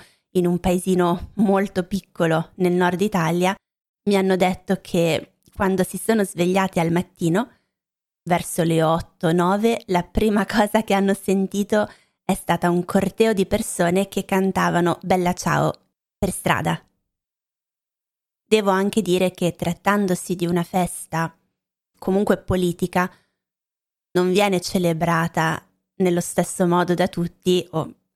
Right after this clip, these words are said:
anzi non viene celebrata da tutti. Come potete immaginare, ci sono gruppi di neofascisti e per loro ovviamente il venticinque aprile non è una festa <laughs> da celebrare, ma mi sembra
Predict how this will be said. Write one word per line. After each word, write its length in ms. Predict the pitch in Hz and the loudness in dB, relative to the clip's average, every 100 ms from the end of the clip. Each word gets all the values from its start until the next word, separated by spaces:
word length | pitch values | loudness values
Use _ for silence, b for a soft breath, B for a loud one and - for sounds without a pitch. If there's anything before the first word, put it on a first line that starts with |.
| _ - | _ -4
anzi 480 | 220 180 196 - | 0 0 -2 0
non 260 | 185 196 190 | 0 2 2
viene 260 | 190 208 180 | 2 2 0
celebrata 560 | - 180 170 180 175 | 0 -2 0 0 0
da 140 | 165 160 | -2 -2
tutti. 460 | 160 160 - 147 - _ _ _ _ _ _ _ _ | -4 -6 -6 -6 -6 _ _ _ _ _ _ _ _
Come 240 | 254 226 185 | 0 2 0
potete 380 | 196 185 180 | 0 0 2
immaginare, 800 | 175 175 170 - 170 160 160 156 _ _ _ | 2 2 0 0 0 0 0 -2 _ _ _
ci 160 | - 240 | -4 -4
sono 480 | - 175 160 151 _ _ _ - | 0 0 0 -2 _ _ _ -2
gruppi 300 | 185 175 175 | -2 0 -2
di 120 | 170 | 0
neofascisti 920 | 165 165 220 233 - 165 - - 175 B B B _ _ | 0 2 0 -2 -4 -4 -4 -4 -4 B B B _ _
e 100 | 202 | -2
per 180 | 240 233 | 0 0
loro 520 | 196 175 175 170 - - | 0 0 0 0 -2 -4
ovviamente 540 | 214 214 196 180 180 | -2 0 2 0 0
il 80 | 180 | 0
venticinque 600 | 190 185 208 208 196 202 | 0 0 -2 0 0 0
aprile 360 | 196 180 175 | 2 0 0
non 160 | 175 185 | 2 2
è 120 | 180 | 2
una 200 | 175 180 | 0 0
festa 540 | - 165 - - 180 165 | -2 -4 -4 -2 0 0
<laughs> 100 | - | -4
da 180 | 214 202 | -4 -2
celebrare, 680 | - 180 175 170 160 165 170 _ _ _ _ _ _ _ _ _ _ _ 196 | 0 0 0 0 0 0 -4 _ _ _ _ _ _ _ _ _ _ _ 0
ma 160 | 202 196 | 2 2
mi 100 | 202 | 0
sembra 640 | - 208 202 185 170 170 | 0 0 2 2 2 0